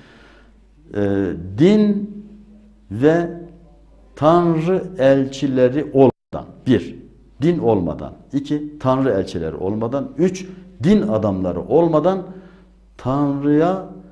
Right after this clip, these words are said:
ulaşmanın, sonsuzluğu aramanın yolu olarak gördüklerini hemen söyleyelim. Şimdiki tarikatlar öyle mi? Şimdiki tarikatlar, e, dinin koymuş olduğu aracıların üstüne bir on daha katıyorlar.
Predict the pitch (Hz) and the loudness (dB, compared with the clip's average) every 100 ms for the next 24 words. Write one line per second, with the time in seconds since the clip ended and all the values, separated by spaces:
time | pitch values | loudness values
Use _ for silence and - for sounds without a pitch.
0 | - _ 117 131 147 147 - 131 135 151 | -20 _ 0 4 4 0 -4 -2 0 0
1 | 190 170 - - - - - _ - - | -2 -6 -12 -18 -20 -20 -20 _ -20 -4
2 | 135 147 147 - 151 147 139 147 160 175 | 0 2 0 -2 -2 -2 0 2 2 2
3 | 170 113 131 139 135 135 156 160 127 95 | 0 -2 0 2 0 0 -2 -2 -4 -2
4 | 113 143 160 190 180 - 123 131 139 135 | 4 6 8 6 4 -2 0 4 4 4
5 | 156 - - 123 135 135 135 143 135 143 | -2 -4 0 4 4 4 -2 0 0 0
6 | 135 135 131 - 90 76 71 - - - | -2 0 0 -2 -4 -4 -10 -14 -20 -20
7 | _ _ _ _ _ _ _ _ _ _ | _ _ _ _ _ _ _ _ _ _
8 | _ _ - - 123 120 131 127 120 127 | _ _ -10 -4 -4 -2 -4 0 0 2
9 | 127 127 120 147 92 73 - - - _ | 0 2 2 2 0 -8 -14 -20 -20 _
10 | - - 131 131 127 127 135 147 147 143 | -12 -6 -6 -6 0 2 2 0 2 0
11 | - - - - - _ - - 98 104 | -2 -18 -20 -20 -20 _ -20 -4 2 2
12 | 101 85 90 131 151 151 143 143 147 151 | 2 -2 2 4 6 4 2 2 2 2
13 | 143 143 123 127 135 147 147 143 135 147 | 4 4 4 4 4 2 2 2 -4 -2
14 | 139 143 127 156 160 160 165 165 127 120 | 0 0 2 2 6 4 4 0 2 2
15 | 107 139 196 | 4 2 0